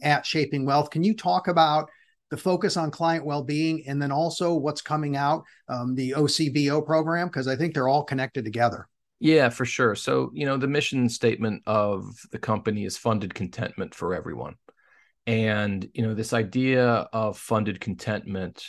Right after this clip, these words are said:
Speaker 2: which is a, a different way of saying true wealth,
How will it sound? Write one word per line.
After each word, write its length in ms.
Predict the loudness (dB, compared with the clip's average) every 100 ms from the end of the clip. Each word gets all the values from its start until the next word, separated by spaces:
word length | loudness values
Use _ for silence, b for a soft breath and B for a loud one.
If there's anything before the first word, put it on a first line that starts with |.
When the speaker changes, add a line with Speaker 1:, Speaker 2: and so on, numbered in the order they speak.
| -14
Speaker 2:
which 220 | -12 -10
is 100 | -6
a, 320 | -4 -4 -6
a 60 | -6
different 320 | -6 -4 -4
way 100 | -4
of 80 | -4
saying 280 | -4 -6 -6
true 300 | -6 -2 0
wealth, 480 | 2 2 2 0